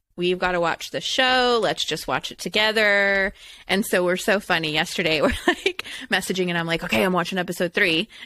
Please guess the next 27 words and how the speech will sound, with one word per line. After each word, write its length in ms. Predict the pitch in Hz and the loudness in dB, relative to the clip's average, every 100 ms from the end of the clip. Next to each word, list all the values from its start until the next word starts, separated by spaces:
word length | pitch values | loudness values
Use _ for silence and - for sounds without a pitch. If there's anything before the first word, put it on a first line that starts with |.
| - | -2
And 140 | 220 | 2
then 240 | 254 175 | 2 2
Chrissy's 340 | - 214 - 208 | -4 -8 -8 -6
like, 120 | 170 | -2
"Shoot, 320 | - 370 - - - - - - | 2 2 2 -4 -20 -20 -20 -10
I 120 | - 285 | -4 0
can't 200 | 285 233 | 0 2
watch 200 | 254 247 | 2 2
it 80 | |
for 100 | 254 | 0
another 240 | 247 269 262 | 2 2 2
hour." 380 | 302 285 160 - - | 2 2 2 0 -2
<laughs> 40 | - - 302 403 | -2 -2 0 0
So 140 | - 311 | 2 2
we're, 140 | 302 | 4
like, 180 | - 254 | 4 2
trying 220 | 330 254 | 2 2
to 60 | 208 | 2
coordinate. 500 | - 214 196 190 175 | 4 2 2 2 2
And 120 | 190 | 0
then 140 | 185 220 | 0 0
she, 300 | - - 254 - - 330 392 349 311 | 0 2 0 0 -10 -14 -12 -10 0
we're 160 | 226 | 2
watching 320 | 214 214 277 233 | 4 2 2 -2
it 100 | 139 | 0
last 280 | 151 190 | -2 -2
night 440 | 254 285 262 247 | 0 2 2 2